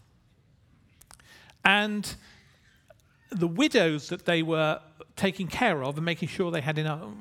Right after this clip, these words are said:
food parcels, um, were a particularly vulnerable group at that time. And if you sort of cast your mind back into the Old Testament, you'll, you'll be aware that time and time again the prophets were having to speak to the Jewish nation and say,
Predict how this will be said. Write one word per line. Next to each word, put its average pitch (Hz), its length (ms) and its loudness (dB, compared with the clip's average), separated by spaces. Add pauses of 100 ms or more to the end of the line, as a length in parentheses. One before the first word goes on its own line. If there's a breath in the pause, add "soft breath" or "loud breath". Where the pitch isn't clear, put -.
(200)
food - 240 -4
parcels, 135 480 -6 (540 loud breath)
um, 170 260 4 (240 loud breath)
were 202 280 6
a 196 40 0
particularly 262 600 2
vulnerable 190 580 2
group 175 300 -2
at - 80 -10
that 135 200 0
time. 113 440 -4 (480 loud breath)
And 190 120 6
if 240 140 0
you 277 300 0
sort 180 260 0
of - 220 -16
cast 202 240 2
your 196 80 0
mind 180 200 2
back 165 240 4
into 160 220 -4
the 160 100 2
Old 170 140 2
Testament, 180 460 -4
you'll, 170 260 0 (600 loud breath)
you'll 214 140 4
be 240 140 2
aware 226 420 4
that 170 180 -6
time 302 340 0
and 294 80 -6
time 233 180 -2
again 185 380 0
the 156 60 -6
prophets - 520 -4
were 175 100 -2
having 180 280 0
to 165 100 -6
speak - 460 -4
to 202 100 0
the 170 120 0
Jewish 170 400 -6
nation 196 400 0
and 151 140 -6
say, 170 300 0